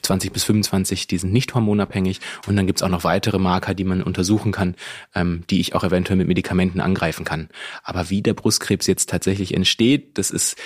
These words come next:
jetzt nicht so ein, äh, sehr lineares Konstrukt, wo ich sag, ich hab diesen einen Auslöser, sondern da gibt's eigentlich viele verschiedene Ursachen.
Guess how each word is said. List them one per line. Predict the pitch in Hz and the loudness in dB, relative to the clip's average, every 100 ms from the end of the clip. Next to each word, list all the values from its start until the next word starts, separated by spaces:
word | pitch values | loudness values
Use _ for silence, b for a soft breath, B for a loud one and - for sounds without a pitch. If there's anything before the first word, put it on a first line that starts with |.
| B | B
jetzt | B - 107 | B 0 2
nicht | 107 - | 2 2
so | 101 | 4
ein, | 98 95 92 | 4 4 2
äh, | - 90 92 | 2 2 2
sehr | 87 101 | 4 4
lineares | 101 101 98 107 107 | 6 4 4 4 2
Konstrukt, | - 101 - 123 - | 0 0 2 0 2
wo | |
ich | 95 | 0
sag, | - 92 | 0 -2
ich | - | -2
hab | 87 | -2
diesen | - 113 107 | 2 4 4
einen | 87 95 | 4 2
Auslöser, | 73 113 90 80 82 | 2 2 0 0 0
sondern | 87 90 85 | 0 2 0
da | 85 | 0
gibt's | - - | -2 -2
eigentlich | 90 90 - | -2 -2 -2
viele | - 107 101 | 2 2 2
verschiedene | 95 - 131 120 98 | 2 4 2 4 2
Ursachen. | 85 87 85 - | 2 0 -2 -4